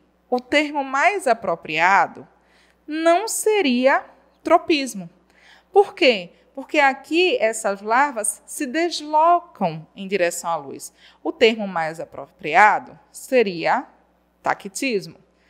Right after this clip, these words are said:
Então, mais adequado seria ter utilizado aqui os termos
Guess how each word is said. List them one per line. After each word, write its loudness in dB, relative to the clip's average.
Então, 0
mais 2
adequado -2
seria -4
ter -2
utilizado -6
aqui -10
os -16
termos -6